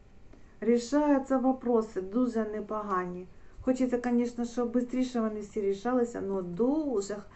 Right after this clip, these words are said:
хороші, в-, продуктивні рішаються вопроси за південь України.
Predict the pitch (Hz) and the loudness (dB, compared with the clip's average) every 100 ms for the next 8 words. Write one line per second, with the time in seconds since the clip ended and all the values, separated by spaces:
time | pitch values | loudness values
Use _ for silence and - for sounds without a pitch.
0 | - - - - 220 220 208 220 190 190 | -20 -20 -18 -2 2 2 0 -4 -2 -2
1 | - 170 - - - - - - - 220 | -4 -10 -12 -12 -18 -20 -20 -14 0 2
2 | 202 208 - - 220 220 214 190 190 185 | 2 -2 -4 -6 2 4 4 0 -2 -4
3 | 185 214 202 190 185 175 175 170 208 254 | -4 -2 0 0 0 -2 -2 -2 2 4
4 | 247 233 185 180 - 196 214 220 233 220 | 2 -2 0 -2 -2 -2 0 0 0 -2
5 | - - 208 208 196 180 175 170 | -4 -8 -4 0 0 0 -6 -8